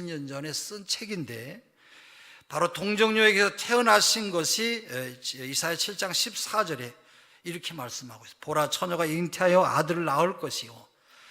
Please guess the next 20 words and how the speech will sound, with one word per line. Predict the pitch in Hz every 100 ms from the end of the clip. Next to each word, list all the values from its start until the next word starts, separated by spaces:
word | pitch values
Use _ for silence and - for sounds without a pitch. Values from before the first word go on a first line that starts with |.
| - -
그의 | - 190 185
이름을 | 170 170 160 160
임마누엘이라 | 180 202 202 196 170 165 165 165
하리라." | 139 117 110 110 -
그랬어요. | - - - - _ _ _ _ - - - -
이렇게 | 208 214 220
예언한 | 208 226 226 220
말씀이 | 190 - 165
마태복음 | 147 160 - 214 220 208
일 | 190 185
장 | 214 208
십팔 | - - 240 - 135 - - 233 -
절부터 | 247 196 - 180
이십오 | 165 196 - 202 131 160 208
절에 | 196 131 127 127 - _ _ _
또 | 254
이 | 220
말씀이 | 180 139 131 151 143
그대로 | - 113 113 113 165
이루어졌어요. | 123 113 123 - - -